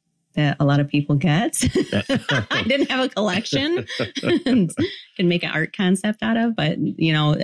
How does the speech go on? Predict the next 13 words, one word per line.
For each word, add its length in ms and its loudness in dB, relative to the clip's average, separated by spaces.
they 280 2
really 280 4
didn't. 440 4
Somehow 680 2
I 120 0
was 140 2
able 280 2
to 720 4
write 340 4
a 40 0
profile 680 2
that, 300 0
like, 220 2